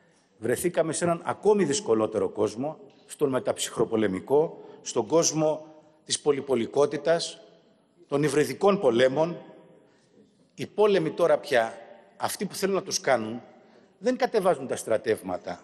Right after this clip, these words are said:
όπως είπε ο συνάδελφος Παφίλης, επί του εδάφους. Κάνουνε proxy wars. Έχουνε ηλεκτρονικούς πολέμους.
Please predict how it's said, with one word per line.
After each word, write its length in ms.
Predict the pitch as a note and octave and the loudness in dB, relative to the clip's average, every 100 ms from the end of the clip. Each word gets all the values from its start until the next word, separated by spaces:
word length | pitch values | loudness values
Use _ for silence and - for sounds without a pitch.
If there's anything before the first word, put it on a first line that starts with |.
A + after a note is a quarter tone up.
| - | -18
όπως 300 | A2 G#2+ - | -12 -6 -6
είπε 300 | G2+ F#2 F#2+ - | -4 -4 -6 -6
ο 40 | |
συνάδελφος 560 | - G2+ G2+ E2 - - | -8 -2 -2 -2 -14 -8
Παφίλης, 600 | F2+ - G2 E2 - - | -8 -6 -8 -8 -12 -14
επί 220 | - G2+ | -14 -14
του 120 | - G2 | -4 -4
εδάφους. 500 | F#2+ F2+ - G2 - _ - | -2 -6 -10 -16 -18 _ -2
Κάνουνε 300 | F#3+ G3+ F#3 | -2 0 -4
proxy 300 | F#3 F#3+ - | -6 -4 -4
wars. 460 | D#3 F3 A#2+ - - - _ _ _ _ _ | 0 0 0 -4 -16 -20 _ _ _ _ _
Έχουνε 420 | F#3+ F3 F#3+ F#3 F3+ | -4 -2 0 0 0
ηλεκτρονικούς 640 | E3 D#3+ - C#3+ C3+ G3 - | -2 -2 0 -2 -2 -6 -2
πολέμους. 560 | C#3+ G#2+ F2 E2+ - | 0 0 -4 -8 -14